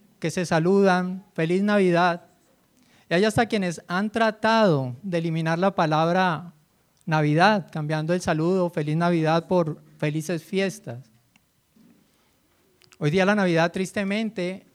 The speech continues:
ha cobrado un valor muy diferente al del verdadero significado. La Navidad se ha convertido en consumismo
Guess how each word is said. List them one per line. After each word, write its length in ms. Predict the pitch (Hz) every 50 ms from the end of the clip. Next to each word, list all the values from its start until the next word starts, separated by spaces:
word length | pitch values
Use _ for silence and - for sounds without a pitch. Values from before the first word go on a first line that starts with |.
| _ -
ha 140 | 151 156 -
cobrado 540 | - 214 208 208 208 208 214 233 226 220 202
un 80 | 190
valor 420 | 180 190 180 190 202 208 214 233 -
muy 320 | - 185 190 208 226 240
diferente 840 | 226 240 240 214 - 196 180 185 202 220 220 208 202 - 147 123 107 104 - _ _ _ _ _ _ _ _ _ _ - - _ _ _
al 80 | 156 151
del 120 | 160 156
verdadero 380 | 147 156 151 156 147 147 165 175
significado. 840 | 165 - 180 165 165 156 - 139 127 - 151 151 156 135 113 139 - - _ _ _ _ _ _ _ _ _ _ _ _ _ _ _ _ _ _ _ _ _ _ _ - - _
La 80 | 170 151
Navidad 300 | 151 151 143 143 147 151
se 100 | 151 165
ha 40 |
convertido 760 | 160 190 190 180 165 156 - 165 160 165 170 180 185 190 196 - - 220 - _ _ _
en 140 | - 156 156
consumismo 760 | - 175 165 156 - 165 151 156 165 185 190 180 151 120 117